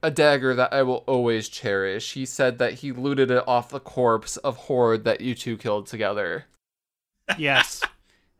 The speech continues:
Speaker 2: We, we reached deep within that Guardian Druid and Maldraxxus, and he got that, and he said, "I'm gonna send that off." And I said, "I'm gonna go do something else."
Speaker 1: I mean, so, like, first off,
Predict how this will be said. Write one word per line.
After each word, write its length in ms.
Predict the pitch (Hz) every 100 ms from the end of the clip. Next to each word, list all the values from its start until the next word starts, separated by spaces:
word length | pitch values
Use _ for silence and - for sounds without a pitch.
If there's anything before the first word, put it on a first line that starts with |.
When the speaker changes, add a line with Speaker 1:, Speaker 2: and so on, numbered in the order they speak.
| -
Speaker 2:
We, 380 | 156 156 147 139
we 220 | 143 156 151
reached 360 | 170 175 -
deep 260 | - 180 180
within 320 | 175 170 156
that 260 | 151 143 131
Guardian 580 | 143 156 165 165 156 151
Druid 400 | 147 156 147 139
and 140 | 135
Maldraxxus, 840 | 135 135 143 131 - - 123 -
and 120 | 131
he 160 | 113 143
got 300 | 139 143 151
that, 140 | 117 123
and 60 |
he 60 | 127
said, 160 | -
"I'm 180 | 123 139
gonna 200 | 147 131
send 340 | - 147 143 143
that 160 | 139
off." 420 | 143 131 113 - _ _ _ _ -
And 80 | 131
I 80 | 123
said, 260 | - 123
"I'm 220 | 120 131
gonna 180 | 135 127
go 420 | 123 123 123 117 _ _ _ _ _ _ _ _ 120
do 280 | 123 120 127
something 580 | - 123 120 - 120 107
else." 540 | 101 95 - - - _ _ _ -
Speaker 1:
I 60 | 165
mean, 380 | 175 180 170 160
so, 180 | 190 180
like, 420 | 170 156 135 131
first 360 | - 180 165
off, 260 | 107 98